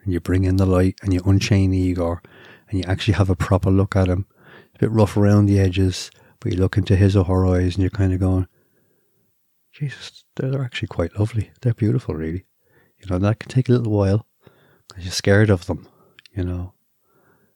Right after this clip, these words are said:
We're scared of ourselves, you know, but we project it out there. The boogeyman.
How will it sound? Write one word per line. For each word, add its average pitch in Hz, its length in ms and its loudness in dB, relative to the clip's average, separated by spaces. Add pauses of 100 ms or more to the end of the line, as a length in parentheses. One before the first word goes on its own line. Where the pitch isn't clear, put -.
(140)
We're 117 80 -2
scared 92 440 0
of 87 120 -4
ourselves, 82 920 -8 (600)
you 98 120 -6
know, 80 280 -10 (560)
but - 100 -8
we 90 120 -6
project - 480 -8
it 85 80 -2
out 80 200 -8
there. 82 300 -14 (100)
The - 80 -6
boogeyman. 90 800 -6